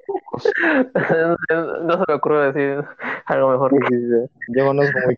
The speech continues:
Speaker 1: pocos.
Speaker 2: No sé, güey, Le-, Leonardo DiCaprio. <laughs>
Speaker 1: F por Robert Williams.
Speaker 3: Y yo,
Speaker 2: Imbécil.
Speaker 3: Eddie Mo-, Robin Williams, güey.
Speaker 2: Ah.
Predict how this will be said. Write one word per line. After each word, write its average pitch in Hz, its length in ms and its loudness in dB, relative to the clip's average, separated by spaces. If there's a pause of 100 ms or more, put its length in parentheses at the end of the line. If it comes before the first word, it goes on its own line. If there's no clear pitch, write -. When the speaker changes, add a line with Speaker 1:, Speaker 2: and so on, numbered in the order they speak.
Speaker 1:
pocos. 233 280 2
Speaker 2:
No 175 120 6
sé, 151 220 2
güey, 151 280 4
Le-, 139 260 -2
Leonardo 156 520 2
DiCaprio. 139 580 0
<laughs> - 1800 0
Speaker 1:
F 143 260 0
por 131 180 -2
Robert 131 280 0
Williams. 127 640 -2
Speaker 3:
Y - 140 2
yo, - 20 6 (100)
Speaker 2:
Imbécil. 147 180 4
Speaker 3:
Eddie 143 180 -2
Mo-, 120 60 -10 (680)
Robin 139 420 0
Williams, 127 440 0
güey. 139 500 2 (1800)
Speaker 2:
Ah. 202 220 4